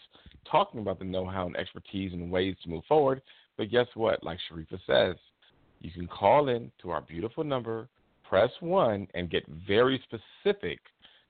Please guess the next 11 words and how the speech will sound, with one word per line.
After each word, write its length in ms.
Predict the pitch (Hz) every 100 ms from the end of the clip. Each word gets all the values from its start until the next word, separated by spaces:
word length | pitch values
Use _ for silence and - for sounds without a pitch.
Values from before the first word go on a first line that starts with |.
| _ - - - -
uh, 220 | 92 80 80
towards, 380 | - 101 90 90 - -
uh, 160 | 80
your 240 | 80 95 92
agenda 380 | 85 107 87 - -
and 180 | 85 80
what 220 | 87 -
you 360 | 76 82 104 113
want 260 | 85 78
to 100 | -
accomplish. 460 | 71 - 85 -